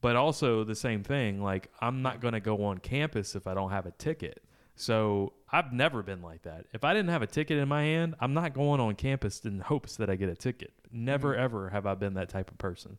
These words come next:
Speaker 2: Mm-hmm.
Speaker 1: Uh, I will stay gladly in front of my big screen T V
Speaker 2: I did
Speaker 1: and
Speaker 2: that a lot in high school.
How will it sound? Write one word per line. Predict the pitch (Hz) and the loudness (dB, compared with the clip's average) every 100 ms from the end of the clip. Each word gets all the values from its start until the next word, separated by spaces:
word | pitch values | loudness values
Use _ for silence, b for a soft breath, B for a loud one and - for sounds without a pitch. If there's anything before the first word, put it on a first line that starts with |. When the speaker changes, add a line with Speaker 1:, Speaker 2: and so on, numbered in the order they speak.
| B | B
Speaker 2:
Mm-hmm. | 131 120 117 B | -6 -6 -10 B
Speaker 1:
Uh, | 107 101 | -2 0
I | 123 | 2
will | 139 135 | 4 2
stay | - 135 156 | 2 0 0
gladly | - 101 123 135 131 104 101 110 113 | -4 -6 0 2 2 0 0 0 -2
in | 101 98 | -2 -2
front | 113 | 0
of | 113 | 0
my | 113 | 0
big | 107 113 | 0 -2
screen | - 113 101 | -2 -4 -2
T | 98 | -2
V | 98 117 104 98 - | 0 2 2 0 -2
Speaker 2:
I | |
did | - | -2
Speaker 1:
and | 123 | -2
Speaker 2:
that | 113 | -4
a | |
lot | 104 101 | -6 -8
in | 107 | -8
high | 98 | -10
school. | - 78 | -12 -16